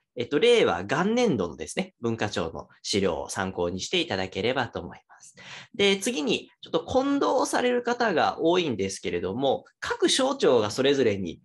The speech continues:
似たような統計を出してまして、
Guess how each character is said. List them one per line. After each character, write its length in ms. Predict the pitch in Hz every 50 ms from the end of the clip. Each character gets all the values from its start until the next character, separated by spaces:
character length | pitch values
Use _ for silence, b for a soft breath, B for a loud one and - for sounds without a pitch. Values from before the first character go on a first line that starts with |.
| _ _ _ _ _
似 180 | 147 139 135
た 140 | 135 190 190
よ 200 | 202 214 202 185
う 20 | 135
な 160 | 101 95 - -
統 160 | 113 110 107 107
計 140 | - 117 113
を 120 | 110 107 101
出 120 | 104 110
し 80 | 110 -
て 120 | - 90
ま 120 | 92 82
し 140 | 85 - -
て、 320 | - 165 135 - - -